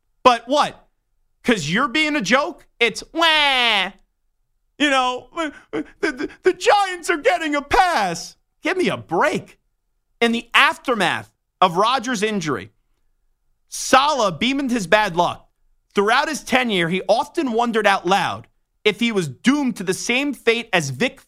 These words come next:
Fangio, a brilliant defensive coach cursed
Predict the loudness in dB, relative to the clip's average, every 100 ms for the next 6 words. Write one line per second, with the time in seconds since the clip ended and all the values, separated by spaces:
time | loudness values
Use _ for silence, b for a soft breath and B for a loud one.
0 | 0 0 0 -2 -4 -4 -8 _ _ _
1 | _ _ _ _ 0 0 4 2 2 -2
2 | -4 -2 0 0 -2 -6 0 0 0 0
3 | 0 0 -4